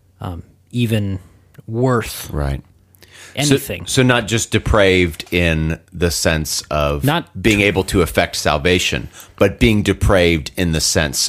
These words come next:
Speaker 2: of everything about me is bad.
Speaker 1: Yeah, and I've, I've heard total depravity be described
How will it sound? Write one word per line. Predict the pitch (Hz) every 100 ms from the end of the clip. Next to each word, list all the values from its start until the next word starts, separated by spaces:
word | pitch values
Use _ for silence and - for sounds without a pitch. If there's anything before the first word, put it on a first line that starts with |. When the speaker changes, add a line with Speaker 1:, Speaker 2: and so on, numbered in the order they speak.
| -
Speaker 2:
of | 71 69 64 65 - _ _ _ _ _ _ _ _ _ 120
everything | 98 98 107
about | 85 73 73 -
me | 62 52 - _ _
is | 69 69
bad. | - 67 50 - - _
Speaker 1:
Yeah, | 208 190 104 -
and | 180
I've, | 202 -
I've | 170 170
heard | 208 190
total | - 175 160
depravity | 127 110 - 123 - 123 127 123 113 107 98 - 123
be | 120 117
described | 107 107 - - 117 113 110 98 -